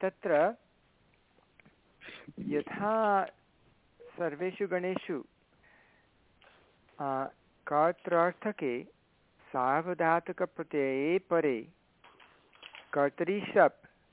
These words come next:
इत्यनेन शप् विहितः भवति सर्वत्र। आ, यत्, यत्र, उम्, तिप्तस्थि इत्यादयः सार्वधातुकप्रत्ययाः सन्ति कर्त्रार्थके,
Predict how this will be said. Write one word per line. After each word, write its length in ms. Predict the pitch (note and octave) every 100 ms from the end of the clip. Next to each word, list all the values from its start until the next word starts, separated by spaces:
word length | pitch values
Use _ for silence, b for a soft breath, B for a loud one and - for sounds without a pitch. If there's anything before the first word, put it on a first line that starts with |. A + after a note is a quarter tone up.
| - _ _ D3
इत्यनेन 580 | - D3 C3+ B2+ C#3
शप् 420 | D#3 - E3 - D#3
विहितः 440 | C#3+ C3 D3+ F3+
भवति 460 | D3+ G#2+ - A#2 - _ _ _ _ _ _ _ _ _ _ _ - -
सर्वत्र। 500 | G3 E3 D3+ A#2+ A2+ - _ _ b b b _ _ _ _ _
आ, 120 | D#3+ F#3+ G#4+
यत्, 220 | D#3 D3+ -
यत्र, 600 | D#3+ D#3 - E3+ D#3 C3+ A#2 _ _ _ _ _
उम्, 260 | D3+ C#3 C3+ - _ _ _ _ -
तिप्तस्थि 800 | E3+ - D#3+ - _ - D3+ G#3 _ _ _ _ _ _ _ _ _ _ _ - C#3+
इत्यादयः 840 | D3 C#3 C3+ C3+ C#3 B2+ C3 B2
सार्वधातुकप्रत्ययाः 1500 | - - - C#3+ C#3 C3+ C3 C3+ C#3 C3 B2+ B2+ C3 C#3 D#3 D3+
सन्ति 540 | - C#3 B2+ B2+ C3+
कर्त्रार्थके, 1080 | - - D#3 D#3 D#3 D3 C#3+ - - C#3+